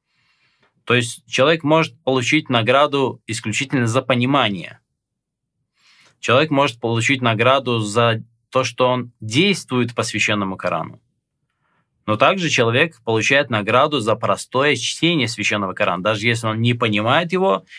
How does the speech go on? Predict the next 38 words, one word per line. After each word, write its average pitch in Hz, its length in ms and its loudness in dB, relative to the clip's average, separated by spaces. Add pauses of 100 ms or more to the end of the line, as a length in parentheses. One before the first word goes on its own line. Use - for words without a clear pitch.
и 117 80 -2
даже 127 300 2
если 135 300 2
он 139 260 -2 (320)
не 131 260 2
следует 147 580 0
и 143 60 0
не 135 120 0
действует 120 800 -2
по 107 80 2
этому, 104 480 -2 (680)
а, 85 420 -14 (1080)
по 113 100 -8
священному 110 500 0
Корану, 85 440 -2
по 98 520 -2
указаниям 113 640 -2 (480)
священного 95 580 -4
Корана. 90 460 -6 (760)
Почему? 147 320 0
Конечно 143 480 -2
же, 117 100 -4
те 160 140 2
люди, 156 280 2
которые 117 320 -2
говорят, 120 360 2
что 117 220 -4
у 120 60 0
простого 120 480 0
чтения 117 440 -2
нет 104 220 -4
пользы, 143 360 0
необходимо 110 540 -4
понимать 123 540 -2
или 107 140 -4
необходимо 104 580 -4
действовать 143 640 -2
по, 127 320 0